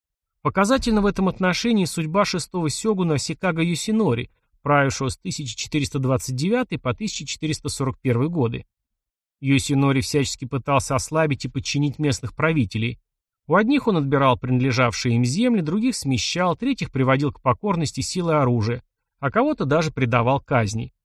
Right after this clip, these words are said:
Заодно Йосинори ограничил в правах советников Канрей, превратив их из правителей государства в исполнителей приказов сегуна.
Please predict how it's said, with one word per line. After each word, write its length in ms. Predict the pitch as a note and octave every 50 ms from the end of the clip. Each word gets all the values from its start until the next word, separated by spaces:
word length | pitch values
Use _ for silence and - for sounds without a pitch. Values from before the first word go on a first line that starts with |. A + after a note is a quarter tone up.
| _ _ _ _ _ _ _ _ _ _ _ _
Заодно 500 | - B2+ C3+ C#3+ C#3+ C#3+ C#3 C#3+ D3 D3
Йосинори 560 | C#3+ C#3 C3+ - - - C3+ C#3 D#3 D#3+ D3+
ограничил 540 | C#3+ C3+ B2 C3 C3 C3 C#3+ D3+ - - C#3
в 80 | - -
правах 360 | - C3 B2+ B2 C#3 C#3+ -
советников 640 | - - C3+ C3 C3+ C3 B2 - C#3 A#2+ D3 B2+ -
Канрей, 480 | - E3 E3+ F3+ F3+ D3+ A2+ A2 A2+ _ _ _ _ _ _ _ _
превратив 560 | - C#3 C#3+ C#3 C#3 C3+ - - F3 E3+ - D3+
их 120 | - -
из 120 | C3+ -
правителей 500 | - - B2+ C3 C3+ D3+ C#3+ - C3 C3
государства 640 | B2+ A#2 G2+ - D3 D3 F#3 A#3 A#3+ - - - F3+
в 40 | F3+
исполнителей 580 | - - - E3+ D#3+ E3 F3 D#3 - D#3 D3
приказов 500 | - - D3+ C3+ - D#3 D3 C#3 C#3 -
сегуна. 460 | - - - A2+ G#2+ A2 A#2 A#2 C3